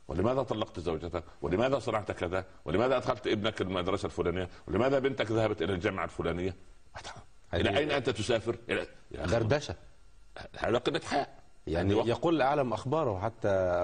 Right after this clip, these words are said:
Speaker 2: أفيده.
Speaker 1: لا، لا، لا، هذا، هذا من الفضول الذي إيه؟ الذي يدخل الإنسان في اللغو من القول.
Speaker 2: ويتنافى مع الحياة.
Speaker 1: ويتنافى مع الحياة، لأن أنا ربما لا أريد أن أعطيك معلومة، ربما أنا أعطيك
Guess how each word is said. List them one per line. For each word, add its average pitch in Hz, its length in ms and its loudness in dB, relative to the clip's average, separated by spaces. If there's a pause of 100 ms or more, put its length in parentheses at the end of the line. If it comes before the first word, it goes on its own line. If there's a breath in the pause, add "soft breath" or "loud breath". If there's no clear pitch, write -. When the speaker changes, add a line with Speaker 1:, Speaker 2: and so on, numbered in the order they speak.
(240)
Speaker 2:
أفيده. 101 580 0
Speaker 1:
لا، - 140 0
لا، - 60 -6
لا، - 160 -6 (180)
هذا، 127 160 -6
هذا 113 240 0
من 85 160 -4
الفضول 82 580 0 (180)
الذي 78 320 0
إيه؟ 90 420 0
الذي 82 540 0
يدخل 110 300 0
الإنسان 78 640 -2
في - 120 -12
اللغو 80 340 0
من 71 120 -6
القول. - 300 -6 (720)
Speaker 2:
ويتنافى 104 600 0
مع 82 160 0
الحياة. 67 280 -6
Speaker 1:
ويتنافى 95 520 2
مع 101 120 0
الحياة، 113 260 0
لأن 120 220 2
أنا 131 120 4
ربما 165 300 2
لا 147 180 4
أريد 165 300 4
أن 135 140 0
أعطيك 123 360 0
معلومة، 101 400 0 (1080)
ربما 127 160 2
أنا - 100 -2
أعطيك - 500 0